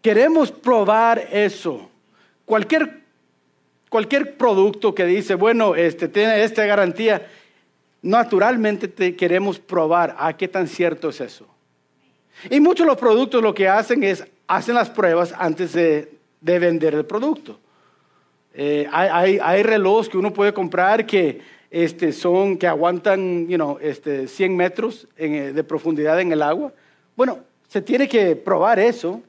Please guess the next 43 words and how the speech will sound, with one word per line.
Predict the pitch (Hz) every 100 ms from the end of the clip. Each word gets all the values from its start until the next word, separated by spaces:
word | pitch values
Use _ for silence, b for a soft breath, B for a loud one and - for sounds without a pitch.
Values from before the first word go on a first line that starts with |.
| _
antes | 180 165 202
de | 180
vender | 165 156 175 190 175
ese | 165 151 214
reloj | 185 151 156
y |
decir | 160 156 156
que | 151 156
puede | - 139 131
hacer | 123 151
eso. | 233 - 120 b b b b
Alguien | - 156 226 247
tiene | 226 202
que | 180
ir | 180 185
cien | 185 202 226
metros | 170 175 190
para | 202 180
probar | - 190 151 165
que | 160
ese | 165
reloj, | 175 175 B B
y | 269
por | - 262
eso | 214 208 240
te |
lo | 220 185
venden | 180 175 202 208 _ _
más | 139 120
caro, | 302 - - -
<laughs> | 151 - _ _ _ _ _
porque | - 185
está | 185 190
probada, | 262 247 196 196 120 - _ _ _ _ _ _ _ _
se, | _ - 220
se | 233
aguanta. | 220 190 160 123 - _ _ _ _ _ _ _ _ b b b b
Ahora, | - 226 202
Dios | 156 277 302 233
dice, | 240 214 226 170 - _
"Yo | 156 285
te | 302
estoy | 254